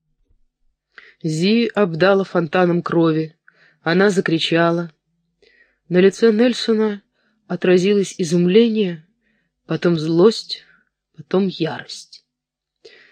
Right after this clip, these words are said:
С этим выражением он и испустил последний вздох еще до того, как его тело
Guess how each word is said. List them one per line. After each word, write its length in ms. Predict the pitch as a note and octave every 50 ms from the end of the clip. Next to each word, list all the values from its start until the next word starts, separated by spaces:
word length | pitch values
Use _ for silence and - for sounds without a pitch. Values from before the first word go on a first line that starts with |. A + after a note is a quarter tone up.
| _ _ _ _
С 160 | _ - - -
этим 320 | C4+ C4+ - A3+ F#3+ E3+
выражением 960 | E3 F3+ F3+ F3+ F3 E3 E3+ G3 A3+ A3+ G#3 G3+ G3 G3 F#3+ F#3 F3+ F3 - _ -
он 320 | G#3 G#3+ G#3+ G3+ G3 - _ _ _ - F#3+
и 60 | E3+
испустил 480 | D3+ - - F3 - - - F#3+ F3+
последний 600 | - - D#3+ - - - F3 G3 F3+ F3+ E3+ E3+
вздох 600 | C#3+ C#3+ C#3+ C3+ C#3 F3+ F#3+ G#3 - - - _ _ _ - - - - _ _ _
еще 320 | - F3 - - G3 F3+
до 100 | F3 F3+
того, 360 | F3 - F#3 F#3 G3 B3 A#3+
как 240 | - - E3 - -
его 160 | E3+ D3+ D3+
тело 520 | D3+ - - F#3+ F#3+ G3 G3 F#3 F3+ F3